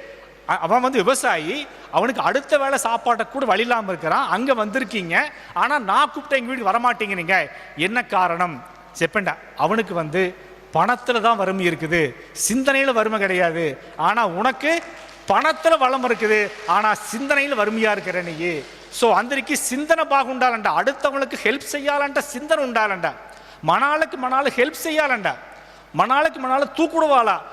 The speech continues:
உங்க, உங்க மன பிசினஸ் చేసావా, மணாளு வளர்த்துக்கிறது மன தீயாலண்டா, பிசினஸ் చేసేందుకు ஊ-, வ-, వాళ్ళని ஊக்கப்படுத்தாளா.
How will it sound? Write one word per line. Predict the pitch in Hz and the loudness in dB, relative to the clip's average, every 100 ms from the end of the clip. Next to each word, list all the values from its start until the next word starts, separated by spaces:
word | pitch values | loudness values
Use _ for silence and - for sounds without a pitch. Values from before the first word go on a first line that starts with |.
| - | -12
உங்க, | 175 180 - | -4 -4 -4
உங்க | 170 | -4
மன | 185 180 | -2 -2
பிசினஸ் | 196 - 311 294 | -2 0 0 2
చేసావా, | 285 269 262 269 214 | 0 0 2 2 2
மணாளு | 190 247 262 269 | 2 2 2 2
வளர்த்துக்கிறது | 220 233 277 302 | 2 2 -2 -4
மன | 254 247 - | -2 -4 -4
தீயாலண்டா, | 262 320 285 240 165 - - - - - | -2 -2 -2 -2 -4 -6 -18 -20 -20 -14
பிசினஸ் | 185 320 285 285 | -8 -4 -2 -2
చేసేందుకు | 247 285 220 | -2 -2 2
ஊ-, | 269 254 | 2 2
வ-, | 208 185 | 0 2
వాళ్ళని | 202 233 175 233 | 2 2 -2 -4
ஊக்கப்படுத்தாளா. | 311 320 302 294 285 240 165 | -2 0 0 2 2 2 0